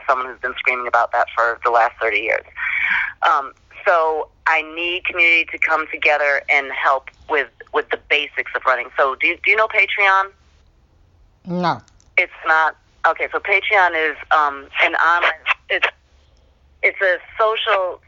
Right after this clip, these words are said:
Speaker 1: social enterprise, um, website. So it's a way that you can collect Patreons, basically. But it's a way that people who are interested in supporting artists and interested in, in, in supporting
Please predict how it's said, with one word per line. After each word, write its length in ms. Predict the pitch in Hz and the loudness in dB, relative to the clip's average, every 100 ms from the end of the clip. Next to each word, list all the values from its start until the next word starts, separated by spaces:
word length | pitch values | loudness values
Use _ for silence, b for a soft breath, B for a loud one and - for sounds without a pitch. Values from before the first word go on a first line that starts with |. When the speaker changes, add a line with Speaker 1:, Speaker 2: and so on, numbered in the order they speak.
| - | -2
Speaker 1:
social 440 | 220 220 208 175 - | -2 2 2 2 0
enterprise, 600 | 156 - 170 131 131 123 - - - | -2 -2 2 4 2 -2 -10 -4 2
um, 360 | 131 110 113 - | 4 2 -4 0
website. 280 | 151 - 139 | 0 0 -2
So 60 | 170 | -2
it's 80 | 147 | 0
a 40 | |
way 180 | 160 175 | 2 2
that 240 | 165 - | 0 -4
you 120 | - 151 | -6 -8
can 180 | 147 | -6
collect 380 | 143 156 156 - _ _ _ - | -6 2 2 2 _ _ _ -2
Patreons, 440 | 180 160 147 123 - | 0 2 2 0 -2
basically. 420 | 120 - - 123 - B B B | -2 -2 -4 -4 -2 B B B
But 100 | 160 | -2
it's 120 | 151 | -2
a 60 | 156 | -2
way 160 | 160 | -2
that 140 | 160 - | -2 -6
people 520 | 190 170 170 151 147 | -8 -2 2 2 2
who 80 | 151 | 0
are 180 | 151 143 - | 0 2 -2
interested 380 | 156 165 165 | -4 -6 -6
in 60 | 156 | -6
supporting 380 | 151 - 160 139 - | -6 -2 0 0 0
artists 300 | 139 143 143 | 0 0 -6
and 100 | 139 | -6
interested 320 | 135 - 143 | -6 -6 -4
in, 180 | 143 135 - - | -2 -4 -4 -4
in, 140 | 131 - - 123 | -4 -8 -4 -2
in 120 | 135 | -2
supporting 360 | 156 - 139 | -2 0 0